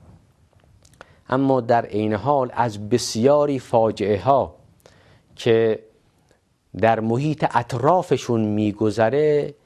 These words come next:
اینها غافلن، بیخبرن و اصلاً ممکنه نسبت به اون فاجعه ها بی‌اعتنا هم باشن.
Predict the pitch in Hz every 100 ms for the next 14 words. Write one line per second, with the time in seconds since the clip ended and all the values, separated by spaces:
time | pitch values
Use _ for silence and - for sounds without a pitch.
0 | _ _ 107 104 101 127 127 110 101 -
1 | 120 104 82 65 - 78 82 95 - 98
2 | 101 120 95 76 - - _ _ _ -
3 | 123 123 - 160 175 139 123 170 165 131
4 | 120 - 175 175 120 120 113 - 120 113
5 | 120 123 117 165 175 165 110 110 110 110
6 | 110 - 117 165 175 131 120 120 120 _
7 | _ _ _ - 110 95 - 67